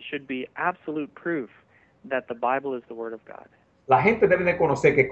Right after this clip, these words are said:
Speaker 2: porque la profecía bíblica ha sido cumplida cien por ciento siempre, la gente tiene que notar que la palabra de Dios, uno puede confiar en ella.
Speaker 1: And with that proof, we can trust what the Bible says about who God is, Jesus,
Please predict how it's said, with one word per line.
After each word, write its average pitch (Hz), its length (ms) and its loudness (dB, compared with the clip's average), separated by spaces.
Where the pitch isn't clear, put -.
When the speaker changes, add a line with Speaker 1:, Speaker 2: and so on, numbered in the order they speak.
Speaker 2:
porque 131 240 6
la 123 160 6
profecía 135 560 4
bíblica 175 400 2
ha 120 40 2
sido 147 160 2
cumplida 139 420 0
cien 196 480 0
por 143 180 4
ciento 160 320 2
siempre, 175 380 2
la - 120 4
gente 160 260 0
tiene 151 240 2
que 143 100 4
notar 143 440 4
que 156 100 4
la 143 380 4
palabra 175 560 6
de 135 120 6
Dios, 135 320 4
uno 160 200 2
puede 147 200 6
confiar 123 440 4
en 107 100 0
ella. 90 340 -2
Speaker 1:
And 151 160 -10
with 139 200 -6
that 175 240 -4
proof, 170 320 -2
we 131 160 -12
can 120 200 -16
trust - 380 -8
what 135 120 -12
the 123 80 -12
Bible 139 460 -6
says 143 260 -6
about 120 320 -6
who 170 120 -6
God 143 320 0
is, 160 280 -2
Jesus, 160 400 -10